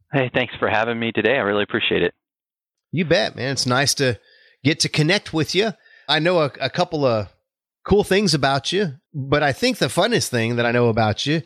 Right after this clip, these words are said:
Speaker 2: is that we are, and we, we were kinda talking just a,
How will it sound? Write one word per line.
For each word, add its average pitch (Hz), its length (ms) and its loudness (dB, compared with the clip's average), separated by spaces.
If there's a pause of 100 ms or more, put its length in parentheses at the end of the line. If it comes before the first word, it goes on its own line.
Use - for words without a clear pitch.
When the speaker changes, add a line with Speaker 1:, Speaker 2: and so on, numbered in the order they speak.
(460)
Speaker 2:
is 131 200 2
that 127 180 0
we 165 320 0
are, 120 360 2
and 120 100 2
we, 175 240 0
we 131 220 0
were 113 120 0
kinda 208 300 -4
talking 131 440 0
just 131 220 0
a, 101 220 -2